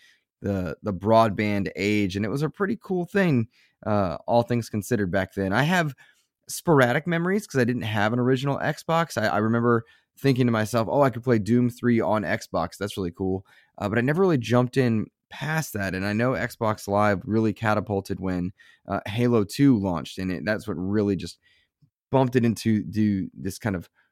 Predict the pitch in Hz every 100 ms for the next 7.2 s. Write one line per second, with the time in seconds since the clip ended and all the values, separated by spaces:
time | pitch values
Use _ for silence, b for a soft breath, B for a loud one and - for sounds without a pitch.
0 | _ _ - 107 123 120 117 - 120 107
1 | 117 113 104 - 101 101 110 101 92 90
2 | 90 73 95 120 113 87 90 _ 90 101
3 | 113 101 101 104 - 92 - 104 104 95
4 | 104 98 95 b b _ - 175 262 -
5 | 220 170 120 131 160 139 107 117 143 104
6 | 80 90 - 113 120 117 120 113 143 -
7 | 147